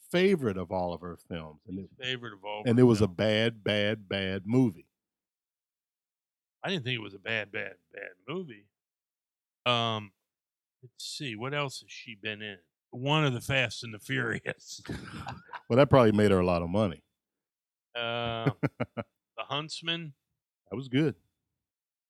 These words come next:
Speaker 1: It was better than Reindeer <laughs> Games.
Speaker 2: Well, if she says it,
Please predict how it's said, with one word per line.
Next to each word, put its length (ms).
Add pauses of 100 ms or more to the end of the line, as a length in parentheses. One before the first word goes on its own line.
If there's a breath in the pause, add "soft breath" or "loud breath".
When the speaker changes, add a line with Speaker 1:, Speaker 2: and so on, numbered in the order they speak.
Speaker 1:
It 40
was 80
better 280
than 120
Reindeer 360
<laughs> 40
Games. 580 (240)
Speaker 2:
Well, 220
if 140
she 240
says 440
it, 140